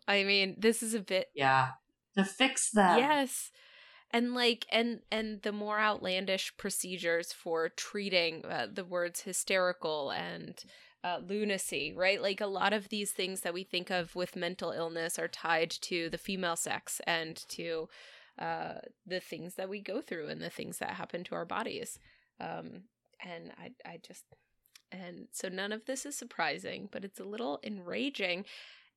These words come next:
Speaker 1: And again, with, like, this five percent stuff, is he pulling from real life? He's cutting very close to shit that happens in our universe. How much of this is there?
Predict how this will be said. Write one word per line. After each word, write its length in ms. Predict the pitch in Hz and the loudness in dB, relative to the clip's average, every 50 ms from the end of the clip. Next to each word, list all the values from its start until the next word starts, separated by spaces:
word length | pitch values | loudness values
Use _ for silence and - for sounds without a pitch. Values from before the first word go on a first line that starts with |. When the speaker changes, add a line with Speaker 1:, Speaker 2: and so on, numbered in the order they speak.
| - | 0
Speaker 1:
And 140 | 220 240 247 | 2 2 2
again, 480 | 247 214 - - - 240 254 294 294 269 | 2 0 -2 -2 2 4 4 4 4 2
with, 140 | 254 254 | 0 0
like, 220 | 240 226 226 226 - | 0 0 0 0 0
this 200 | 226 233 226 - | 0 0 0 -2
five 300 | - - 214 214 233 233 | -2 2 2 2 2 2
percent 400 | - 240 233 - 247 254 254 - | 0 -4 -4 -2 -2 -2 -2 -2
stuff, 280 | - - 208 208 - - - - - - _ _ _ | 0 0 0 0 0 -4 -16 -20 -20 -20 _ _ _
is 200 | - 277 302 285 | 2 2 2 4
he 120 | - 320 294 | 2 2 2
pulling 360 | - - 262 277 311 330 311 | 4 4 4 4 4 2 0
from 220 | - - 254 240 | 0 0 0 2
real 180 | 233 233 240 240 | 2 4 4 4
life? 440 | 226 196 196 - 466 466 - - - _ _ _ _ _ _ _ _ _ _ _ _ _ - | 6 6 8 8 6 6 4 -2 -18 _ _ _ _ _ _ _ _ _ _ _ _ _ 0
He's 260 | - - 330 311 - | 4 6 6 6 6
cutting 460 | - - 269 311 370 427 415 359 285 | 4 6 8 10 10 10 10 8 6
very 300 | 277 240 247 277 339 349 | 8 10 10 12 10 8
close 480 | 330 - - - 285 392 415 339 - - | 6 2 4 8 8 8 8 6 2 2
to 140 | - 262 254 | 4 6 6
shit 460 | - - - - - 285 330 339 - | 6 4 4 4 6 6 6 6 6
that 140 | 311 302 277 | 6 6 8
happens 560 | 240 226 233 294 349 - 339 320 294 277 - | 10 12 12 12 12 12 8 4 4 6 6
in 180 | - 269 277 | 6 8 10
our 160 | 311 311 294 285 | 10 10 10 8
universe. 640 | 254 269 330 427 494 453 403 285 240 226 214 220 | 8 8 8 8 8 8 10 12 12 12 12 10
How 280 | - - - 233 285 381 | 6 6 8 10 10 12
much 220 | 392 359 - - | 12 10 10 10
of 160 | 440 392 403 381 | 8 6 8 8
this 220 | 311 320 - - | 6 6 6 4
is 100 | 285 285 | 0 4
there? 420 | - 294 349 403 349 240 180 - | 6 8 10 10 10 8 8 4